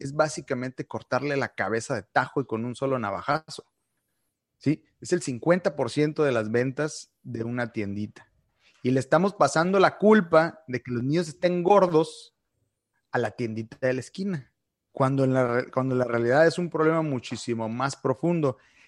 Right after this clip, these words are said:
Históricamente, haber prohibido el tabaco no, no detuvo el cáncer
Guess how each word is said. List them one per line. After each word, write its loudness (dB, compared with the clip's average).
Históricamente, 2
haber 2
prohibido 6
el 0
tabaco 2
no, 6
no 2
detuvo 6
el 6
cáncer 2